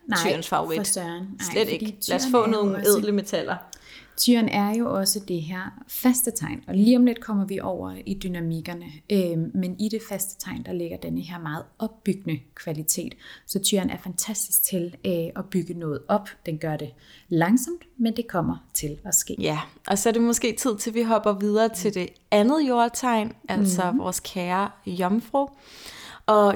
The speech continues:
Speaker 2: jomfruen er meget karakteriseret ved det her med at være ordentlig.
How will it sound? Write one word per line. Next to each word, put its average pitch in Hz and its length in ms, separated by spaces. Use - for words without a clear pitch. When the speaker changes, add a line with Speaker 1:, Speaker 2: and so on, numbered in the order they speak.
Speaker 2:
jomfruen 254 680
er 196 420
meget 214 460
karakteriseret 202 920
ved 196 80
det 202 140
her 202 220
med 190 280
at 180 120
være 175 220
ordentlig. 269 440